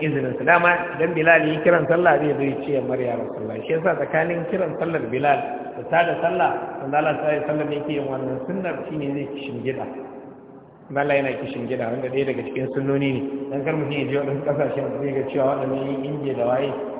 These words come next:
ko da suna cikin masallaci, za ga cewa idan aka yi kiran sallar asuba, suka yi raka'atayil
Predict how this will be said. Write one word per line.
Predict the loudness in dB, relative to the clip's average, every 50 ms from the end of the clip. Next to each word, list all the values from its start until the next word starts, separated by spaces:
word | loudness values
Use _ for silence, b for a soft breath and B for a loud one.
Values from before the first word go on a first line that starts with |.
| -8 -8 -6
ko | -4 -2 0
da | 2 0 0 0
suna | 2 0 0 0 0
cikin | -2 -2 -2
masallaci, | -2 -2 0 0 0 2 2 2 2 2 0 0 -2 0 0 -2 -4 -4 -6 -8 -8 -10 -12 -12 -10 -2 2
za | 2 4
ga | 4 2 2
cewa | 2 2 2 2 0
idan | 0 0 0 0 0 -2
aka | -2 -2 -2 -4
yi | -4 -4
kiran | -2 -2 0 0 0 -2 -2
sallar | -2 0 0 0 -2 -2 -4 -6
asuba, | -8 -6 -2 0 0 0 0 -2 -8 -10 -12 -14 -14 -16 -16 -18 -18 -16 -8 -8
suka | -6 -2 0 2
yi | 2 2
raka'atayil | 2 2 0 -2 -4 -2 0 0 0 0 -2